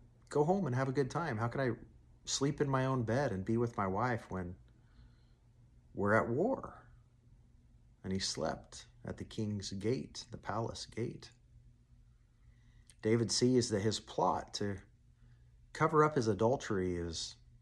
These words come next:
not working out. So he writes a letter to Joab, Uriah's boss. It says, "When war,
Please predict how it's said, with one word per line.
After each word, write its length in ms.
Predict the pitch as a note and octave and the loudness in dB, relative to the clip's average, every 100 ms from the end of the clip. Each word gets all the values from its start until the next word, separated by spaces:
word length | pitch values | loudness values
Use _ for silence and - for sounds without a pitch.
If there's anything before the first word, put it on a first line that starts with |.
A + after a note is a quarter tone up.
| - - - - - - _ - - - - _ - - - - - - - - - - - - | -20 -20 -20 -20 -20 -20 _ -20 -20 -20 -20 _ -20 -20 -20 -20 -20 -20 -20 -20 -20 -20 -20 -10
not 360 | - A2+ B2+ - | 2 6 6 4
working 440 | C3 D#3 - B2 | 0 0 -2 -2
out. 460 | B2+ - - - - | 0 -2 -6 -10 -4
So 120 | A2 | 0
he 100 | G#2+ | 0
writes 360 | F2+ G2 C3+ - | 2 0 0 0
a 60 | |
letter 480 | B2+ A#2 B2+ E2+ F2 | 2 4 2 0 -4
to 460 | - - A2 A2+ A#2 - - - - - | -8 -2 0 0 -2 -8 -20 -20 -20 -12
Joab, 640 | A#2 C#3 A#2 D3+ F3 F3+ F3 - - - - - - - - | -4 0 0 0 -2 -4 -8 -14 -20 -20 -20 -20 -20 -20 -12
Uriah's 480 | G#2 F2 F#2 A#2 A#2+ - - - - - - - - | -6 -4 -2 -4 -6 -14 -20 -20 -20 -20 -20 -20 -2
boss. 560 | - E3 E3+ - - - _ _ _ _ _ _ - - - - | 4 4 4 -2 -6 -10 _ _ _ _ _ _ -20 -20 -20 -20
It 320 | - - - | -20 -20 -16
says, 340 | - G2 G2 - - - - - _ - - - _ _ _ _ | -6 -4 -4 -6 -16 -20 -20 -20 _ -20 -20 -20 _ _ _ _
"When 220 | - G2+ G2 | -6 -2 -2
war, 600 | F#2+ A2+ B2+ C3 B2+ | 2 4 6 6 2